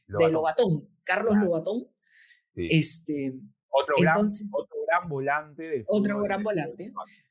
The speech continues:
Speaker 1: Así es.
Speaker 2: Pero Cuquín era, o sea, arrancaba Cuquín y tenía una súper pegada, tenía una comba increíble.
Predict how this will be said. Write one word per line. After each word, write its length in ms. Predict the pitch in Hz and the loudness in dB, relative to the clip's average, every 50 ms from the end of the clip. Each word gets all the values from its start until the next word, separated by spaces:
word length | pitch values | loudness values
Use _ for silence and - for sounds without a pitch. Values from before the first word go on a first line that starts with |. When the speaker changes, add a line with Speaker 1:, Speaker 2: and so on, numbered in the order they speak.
| - 190 180 | -8 -8 -8
Speaker 1:
Así 140 | - - 90 | -6 -8 -8
es. 120 | 82 _ - | -8 _ 0
Speaker 2:
Pero 400 | 185 180 175 170 170 - _ _ | 2 2 2 2 0 -4 _ _
Cuquín 460 | - 185 175 165 175 240 262 269 247 | -4 -2 -2 0 0 0 0 2 0
era, 320 | 247 247 254 285 285 233 - - | 0 -2 -2 -2 -4 -6 -6 -6
o 60 | 131 | -8
sea, 140 | 127 - - | -8 -8 -8
arrancaba 720 | - 123 123 - 233 240 240 123 - 180 196 208 214 214 | -8 -6 -6 -6 -6 -8 -8 -8 -6 -4 -4 -4 -4 -6
Cuquín 440 | - 170 165 - 165 180 196 185 175 | -8 -10 -8 -4 -4 -4 -4 -4 -4
y 80 | 151 127 | -4 -2
tenía 240 | 127 120 139 165 165 | -2 -2 -2 -2 -4
una 120 | 165 139 | -2 -2
súper 360 | - - 202 185 196 190 185 | -2 -2 -4 -4 -4 -6 -4
pegada, 500 | - 160 147 160 160 160 156 151 139 135 | -4 -4 -4 -4 -4 -4 -4 -6 -6 -6
tenía 240 | - 147 139 170 185 | -6 -4 -2 0 0
una 240 | 196 190 143 - - - | 0 0 -2 -6 -4 -2
comba 400 | - 240 220 208 202 202 196 196 | 0 2 2 2 2 2 0 -2
increíble. 540 | 190 175 160 151 147 160 165 160 156 156 | -2 -2 -2 0 0 2 0 0 0 -2